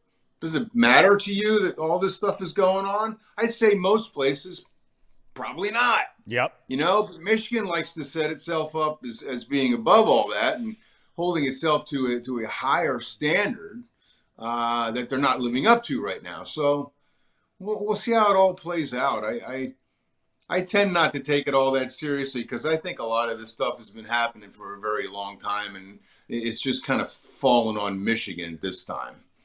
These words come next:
Speaker 2: All right. That's fair enough. Well, Doc, it's great catching up with you. As always, we appreciate your time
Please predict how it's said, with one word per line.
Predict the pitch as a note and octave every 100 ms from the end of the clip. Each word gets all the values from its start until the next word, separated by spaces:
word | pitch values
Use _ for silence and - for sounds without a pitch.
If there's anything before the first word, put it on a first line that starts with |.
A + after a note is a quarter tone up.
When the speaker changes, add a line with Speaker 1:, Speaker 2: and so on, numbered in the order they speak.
| _ -
Speaker 2:
All | B2
right. | B2+ - -
That's | C#3+
fair | - E3+
enough. | D#3+ G#2+ - -
Well, | C3+
Doc, | B2+ F3 G3+
it's | D3
great | - F#3 G3+
catching | F#3 F3+ E3
up | D#3+ -
with | D3+
you. | C#3 C#3
As | C3+ C#3+
always, | D#3+ D#3+ C#3
we | B2+
appreciate | A#2 - D3+ - D3+
your | D3 D3
time | C3+ B2+ B2 B2+